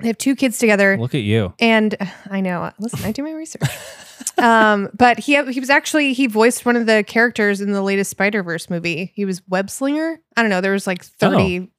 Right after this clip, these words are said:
Speaker 1: thousand different
Speaker 2: Yeah, that's
Speaker 1: characters.
Speaker 2: true.
Speaker 1: So it's,
Speaker 2: Yeah,
Speaker 1: I,
Speaker 2: could have been anyone.
Speaker 1: Yeah. He's working, he's doing stuff, um, married to Colby Smulders. I don't know.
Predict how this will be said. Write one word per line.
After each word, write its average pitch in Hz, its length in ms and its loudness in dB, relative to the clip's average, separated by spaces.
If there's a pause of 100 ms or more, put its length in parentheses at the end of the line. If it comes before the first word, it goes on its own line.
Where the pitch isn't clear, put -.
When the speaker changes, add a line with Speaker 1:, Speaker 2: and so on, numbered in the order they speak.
Speaker 1:
thousand 180 580 -2
different 165 320 -4
Speaker 2:
Yeah, 113 140 4
that's 110 120 0
Speaker 1:
characters. 139 200 -2
Speaker 2:
true. 82 80 -6
Speaker 1:
So 156 200 -2
it's, - 160 -10
Speaker 2:
Yeah, - 120 -8
Speaker 1:
I, - 120 -8
Speaker 2:
could - 140 -2
have 107 60 -2
been 98 120 -4
anyone. 101 360 -2
Speaker 1:
Yeah. 135 160 -4 (100)
He's 247 380 -4 (220)
working, 254 400 0
he's 226 140 0
doing 214 220 0
stuff, 226 500 2
um, 202 360 0
married 196 220 -2
to 202 60 -14
Colby 208 200 0
Smulders. 202 600 -2
I 175 60 -2
don't 208 100 -2
know. 170 260 -4